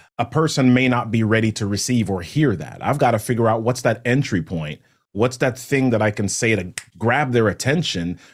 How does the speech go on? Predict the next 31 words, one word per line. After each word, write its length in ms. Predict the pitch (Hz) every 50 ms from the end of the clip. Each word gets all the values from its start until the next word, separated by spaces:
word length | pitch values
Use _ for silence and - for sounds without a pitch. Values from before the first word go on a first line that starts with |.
| _ _ _
create 260 | - - 147 143 139
a 60 | 135
video 500 | 104 90 101 131 139 139 127 113 110 110
in 220 | 113 123 113 110 104
their 160 | 101 98 95
head, 320 | 95 98 95 95 101 104 - - _ _ _ -
connect 300 | - 127 135 139 123 135
with 120 | 123 117
an 80 | 117 113
experience 680 | 98 - - - - 123 131 143 135 113 107 104 -
that 160 | 110 95 85
they're 160 | 104 101 101
having. 360 | 98 104 101 92 98 95 95
And 140 | 98 95 92
so 360 | - 117 110 107 104 101 101 - - _ _
then 380 | 90 90 131 135 139 127 123 123
after 420 | 123 120 120 120 120 - - 113
I 100 | 107 107
share 540 | 104 - - - 131 123 120 113 113 110 107 -
that 560 | 110 113 117 95 92 107 110 123 135 127 123
experience 460 | 107 92 - - - 107 104 92 -
and 120 | 95 85
connect 360 | - - 101 117 139 131 - 113
on 100 | 104 101
that 160 | 104 101 101
level, 320 | 98 98 98 92 92 92
they're 160 | 90 98 104
like, 160 | 107 98 95 -
"Oh 100 | 156 170
my 140 | 165 160
gosh, 380 | 151 170 170 160 127 - -